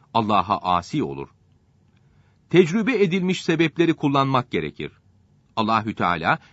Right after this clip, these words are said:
meşveret etmeyi, bilenlere danışmayı emretti. Meşveret de sebebe yapışmaktır.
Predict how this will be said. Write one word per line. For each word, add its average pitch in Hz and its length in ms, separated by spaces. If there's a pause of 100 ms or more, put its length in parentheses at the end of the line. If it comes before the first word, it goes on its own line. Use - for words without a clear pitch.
meşveret 135 540
etmeyi, 85 480 (260)
bilenlere 180 640
danışmayı 151 480
emretti. 76 580 (640)
Meşveret 101 560
de 180 160 (180)
sebebe 123 420
yapışmaktır. 80 800